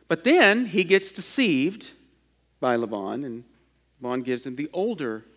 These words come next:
daughter, because after all, that's the custom. We don't give the younger one for the older one, right? So we get a, Laban, and, you know, Isaac's like, "Wait, remember, excuse me, Jacob's like, 'What, what did you do?'" "Well, uh, just calm down.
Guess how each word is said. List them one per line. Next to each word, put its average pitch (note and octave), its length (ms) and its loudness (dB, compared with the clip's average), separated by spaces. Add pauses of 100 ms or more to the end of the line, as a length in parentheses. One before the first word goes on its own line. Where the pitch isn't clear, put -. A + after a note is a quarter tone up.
(120)
daughter, G#2+ 280 -6
because B2+ 360 -8
after A2 300 -4
all, B2 120 -6
that's A#2 240 -6
the - 80 -16
custom. G#2 540 -12
We A2+ 60 -12
don't A2+ 180 -12
give G#2+ 180 -14
the G2+ 80 -12
younger G#2+ 300 -12
one F#2+ 160 -14
for A2+ 180 -14
the G#2 120 -12
older C#3+ 260 -8
one, A#2 220 -16 (280)
right? D#3+ 180 -6 (180)
So D3+ 140 -4
we C#3 100 0
get D3 140 2
a, C3 140 -2 (260)
Laban, C#3+ 380 -6 (120)
and, B2 440 -10 (300)
you - 140 -12
know, - 140 -14 (300)
Isaac's - 400 -20
like, - 200 -18
"Wait, - 120 -12
remember, A#2+ 220 -4
excuse A2 280 -10
me, A2 60 -6
Jacob's B2 460 -8
like, - 120 -20 (100)
'What, A3+ 100 -16
what C4 160 -14
did A#4 160 -20
you F4 60 -16
do?'" E4 520 -6 (1000)
"Well, B3 360 0
uh, C#4 300 -4
just - 160 -18
calm A3+ 240 -8
down. F3 460 -6